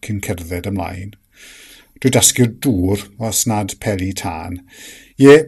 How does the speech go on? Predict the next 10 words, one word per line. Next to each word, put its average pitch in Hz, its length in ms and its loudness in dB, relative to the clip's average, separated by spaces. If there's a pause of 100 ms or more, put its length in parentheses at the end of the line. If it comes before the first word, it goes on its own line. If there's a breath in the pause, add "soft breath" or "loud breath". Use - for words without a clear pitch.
prosiect - 480 -6
degawdau. 98 560 -2 (960 loud breath)
Bob 127 160 2
blwyddyn, 101 580 0
gobeithio 120 600 -2
am 110 180 -2
welliannau 107 640 -4
mawr. 101 380 -6 (1120 soft breath)
Mae 151 160 -4
oedi 139 320 2